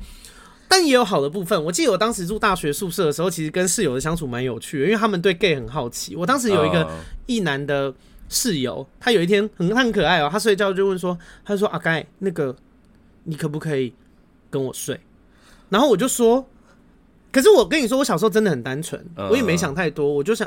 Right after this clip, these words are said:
Speaker 1: 哎，哎，因为我本身就是撒娇系的人，
Speaker 2: 对。
Speaker 1: 我就是喜欢就是跟别人一起睡，然后就是跟别人搂搂抱抱的，不论男生女生，就是我的个性本来就这样。
Speaker 2: 嗯。
Speaker 1: 然后呢，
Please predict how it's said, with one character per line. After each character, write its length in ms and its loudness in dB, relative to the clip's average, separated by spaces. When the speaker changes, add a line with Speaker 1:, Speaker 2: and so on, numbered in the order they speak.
Speaker 1:
哎， 200 0
哎， 20 -2
因 100 0
为 20 2
我 140 4
本 200 0
身 160 0
就 100 4
是 80 -2
撒 180 -2
娇 200 0
系 200 -4
的 120 -8
人， 260 -10
Speaker 2:
对。 180 -4
Speaker 1:
我 60 -2
就 80 2
是 80 4
喜 180 -2
欢 280 0
就 100 -2
是 160 -2
跟 220 2
别 140 2
人 100 -2
一 20 -4
起 140 -8
睡， 280 -4
然 100 -6
后 160 -2
就 140 -8
是 120 -6
跟 140 2
别 120 0
人 80 -2
搂 140 -2
搂 120 -2
抱 180 -6
抱 240 -4
的， 160 -16
不 100 4
论 140 6
男 120 2
生 140 2
女 80 0
生， 220 -6
就 80 -2
是 20 0
我 160 2
的 80 0
个 160 0
性 140 -2
本 100 -6
来 40 -10
就 100 -6
这 220 -8
样。 140 -10
Speaker 2:
嗯。 260 -12
Speaker 1:
然 220 2
后 200 2
呢， 300 0